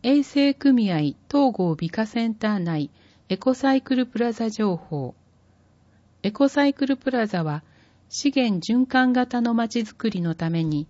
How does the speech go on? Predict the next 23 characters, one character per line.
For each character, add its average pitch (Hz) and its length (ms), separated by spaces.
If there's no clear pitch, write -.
必 - 280
要 247 200
な 247 140
情 233 260
報 226 280
を 214 100
提 208 280
供 190 260
し、 180 360
環 269 240
境 262 280
と 247 300
リ 185 120
サ 294 180
イ 285 80
ク 208 140
ル 190 80
に 165 140
関 185 260
す - 180
る 147 280
学 170 300
習、 208 420